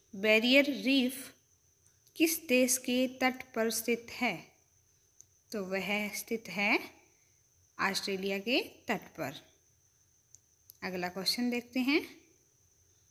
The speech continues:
सैद्धांतिक भौतिक विज्ञान में उल्लेखनीय योगदान के लिए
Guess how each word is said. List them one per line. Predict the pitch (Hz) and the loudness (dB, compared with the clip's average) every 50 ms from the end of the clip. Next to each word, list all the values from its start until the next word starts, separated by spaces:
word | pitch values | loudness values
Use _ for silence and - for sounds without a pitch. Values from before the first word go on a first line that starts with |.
| _ _ _ _ _ _ _ _ _ _ _ _ _ _ _ _ _ _ _ _ _ _ - | _ _ _ _ _ _ _ _ _ _ _ _ _ _ _ _ _ _ _ _ _ _ -12
सैद्धांतिक | - - 262 254 254 247 220 208 220 233 226 226 233 226 - - 339 370 - - - - 233 190 - | -4 2 4 4 4 4 2 0 0 2 2 2 2 0 0 0 0 0 -2 -6 -12 -10 -10 -6 -4
भौतिक | 202 214 220 220 - - - 294 294 294 - 254 | -2 -2 -2 -4 -4 -4 -2 -2 -2 -4 -8 -10
विज्ञान | 220 190 180 196 208 180 - - - - 226 233 240 254 277 294 | -10 -8 -6 -6 -6 -6 -8 -12 -4 0 2 4 4 6 8 8
में | 302 302 262 214 190 175 170 170 180 226 320 - - - _ _ _ _ _ _ _ _ _ _ _ _ _ _ _ _ - | 8 8 8 6 4 0 0 0 0 -2 -4 -6 -8 -14 _ _ _ _ _ _ _ _ _ _ _ _ _ _ _ _ -2
उल्लेखनीय | 247 262 262 262 254 254 269 262 - - 277 269 277 277 277 285 302 320 | 2 2 4 4 4 4 2 2 0 4 6 8 10 10 10 12 12 12
योगदान | 339 330 285 233 226 214 202 190 190 175 185 202 202 196 202 208 220 240 247 247 - - | 12 12 10 8 6 2 0 -2 -4 -2 -2 0 0 0 0 -2 -2 -2 -2 -2 -4 -4
के | 202 196 196 190 | -2 -2 -2 -2
लिए | 190 190 185 185 190 208 208 180 170 185 233 311 - - | -2 -4 -4 -4 -4 -4 -2 -2 -2 -2 -2 -2 -4 -6